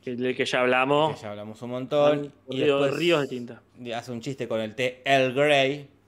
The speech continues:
Speaker 2: es el que, el que toma, por ejemplo, Mario Santos. Y creo que este es un chiste con Linda Gray. Por suerte legalizan que son chistes malos,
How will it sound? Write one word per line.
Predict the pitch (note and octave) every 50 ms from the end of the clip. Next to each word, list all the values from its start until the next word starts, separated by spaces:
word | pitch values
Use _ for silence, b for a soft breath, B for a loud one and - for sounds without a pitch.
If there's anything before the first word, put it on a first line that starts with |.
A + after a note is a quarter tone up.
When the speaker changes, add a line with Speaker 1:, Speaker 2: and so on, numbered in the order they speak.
| _ _ -
Speaker 2:
es | - G#2+ G2+
el | G#2 F2 F2+
que, | - G2
el | F#2+ F2+
que | G2+ F#2+
toma, | G#2+ G#2 G#2 G2+ G2+ G2 G2 F#2
por | F#2 G2 G2
ejemplo, | G2 A2 G2+ G2+ G2 G2 F#2+ F#2 F#2
Mario | G2+ G#2 G#2 A2+ A2+
Santos. | - C#3 B2 A#2+ A#2+ A2+ C3 D3+ D#3 - b b b b b b b b _
Y | - B2+
creo | A2+ C3+
que | C3
este | C3 C3+ A#2+
es | A2+
un | B2 A#2
chiste | A#2 C3 B2 - B2
con | B2+ B2 A#2+ A#2+ A#2+
Linda | B2+ C3+ C#3 C#3 C#3 C3 C3 C3
Gray. | C3+ C#3+ D3 C#3 C3 B2+ B2+ C3 C3 - - _ b b b b b b b b b b b b b _
Por | - A#2+ A2+
suerte | C3+ E3 C#3+ C#3+
legalizan | B2 A#2+ A#2 A#2 C#3 D3 C3+ G#2+ A#2 A2
que | A2 G2+
son | A#2 A2
chistes | G#2+ A#2+ G#2+ - A2 G#2+
malos, | B2+ B2 A#2 A2+ A2+ A2+